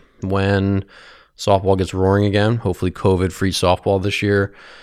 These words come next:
And, uh, so it'll be back. I like doing the podcast. It's easy for me to do these podcasts. I don't have to be on video. I don't have to edit that much.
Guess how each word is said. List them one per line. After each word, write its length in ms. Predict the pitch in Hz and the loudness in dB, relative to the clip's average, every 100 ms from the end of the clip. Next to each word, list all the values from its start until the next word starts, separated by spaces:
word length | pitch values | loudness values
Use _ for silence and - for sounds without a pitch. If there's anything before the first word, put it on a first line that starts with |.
| - - - | -20 -20 -14
And, 560 | - 104 101 101 101 95 | -4 0 2 2 0 0
uh, 560 | 101 98 98 95 95 - - - | 2 4 4 2 0 -4 -12 -8
so 260 | - 139 | 0 2
it'll 140 | 131 165 | 6 6
be 100 | 147 | 6
back. 420 | 107 101 104 - | 6 6 4 -2
I 140 | 107 107 | 0 2
like 280 | 110 110 - | 4 4 2
doing 160 | 110 | 2
the 80 | 107 | 2
podcast. 480 | 110 104 104 101 101 | 4 4 4 2 2
It's 240 | 92 - - | -2 -4 -6
easy 340 | 107 113 110 | -2 0 0
for 140 | 110 107 | 0 0
me 160 | 107 | 0
to 80 | 101 | 0
do 120 | 101 | 0
these 160 | 98 92 | -2 0
podcasts. 800 | 104 98 95 101 101 98 - - | 2 2 2 2 2 2 -4 -6
I 60 | |
don't 80 | 92 | -4
have 120 | 87 | -4
to 60 | 85 | -6
be 140 | 85 | -4
on 160 | 82 82 | -2 -2
video. 340 | 95 101 101 | 0 2 4
I 40 | 95 | 4
don't 80 | 90 | 2
have 180 | - | -2
to 60 | - | -4
edit 160 | 92 90 | -4 -2
that 160 | 87 | 0
much. 340 | 87 87 - | 0 -2 -2